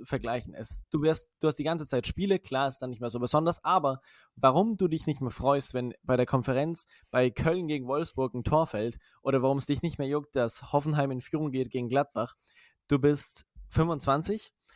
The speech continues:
hast mit, bist mitten im Mas-, am Ende deines Masterstudiums und hast eine Werkstudentenstelle und dir sind jetzt einige Dinge wichtiger.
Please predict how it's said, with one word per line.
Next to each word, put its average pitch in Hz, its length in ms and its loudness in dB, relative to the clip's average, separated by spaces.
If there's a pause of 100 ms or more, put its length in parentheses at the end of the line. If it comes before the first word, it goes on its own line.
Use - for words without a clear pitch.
(180)
hast - 500 -2 (240)
mit, 165 360 0
bist - 160 -2
mitten 165 180 0
im 151 100 -2
Mas-, 156 360 2
am 139 120 0
Ende 151 200 -4
deines 139 180 0
Masterstudiums 131 800 -2
und 143 220 -2
hast 143 160 2
eine 135 80 0
Werkstudentenstelle 123 880 0 (340)
und 147 160 0
dir 156 100 6
sind 165 140 0
jetzt 156 140 -2
einige 160 280 -2
Dinge 160 360 -2 (160)
wichtiger. 131 640 -2